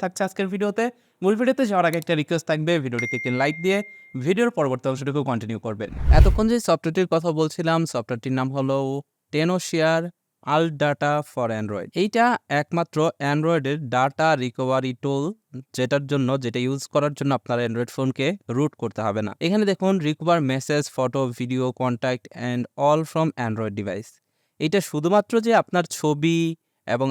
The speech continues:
আপনার ভিডিও, অডিও এগুলো যে রিকভার করবে তা না। এই সফটওয়্যারটির মাধ্যমে আপনি আপনার ফোনের মেসেজ রিকভারি করতে পারবেন,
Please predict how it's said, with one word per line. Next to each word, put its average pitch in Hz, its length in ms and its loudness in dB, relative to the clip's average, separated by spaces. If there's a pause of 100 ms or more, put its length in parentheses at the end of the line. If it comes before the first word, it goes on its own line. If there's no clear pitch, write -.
আপনার 135 200 -2 (140)
ভিডিও, 151 300 0 (220)
অডিও 143 300 2 (220)
এগুলো 135 240 2 (100)
যে 147 80 2 (100)
রিকভার 139 280 0 (100)
করবে 127 280 0
তা 151 160 0
না। 127 80 -2 (420)
এই 208 200 0 (140)
সফটওয়্যারটির 131 500 0
মাধ্যমে 139 300 -2 (100)
আপনি - 220 -8
আপনার 131 240 -6
ফোনের 135 260 0 (140)
মেসেজ 131 360 -2 (120)
রিকভারি 123 380 -2
করতে 117 200 -4 (100)
পারবেন, 123 320 2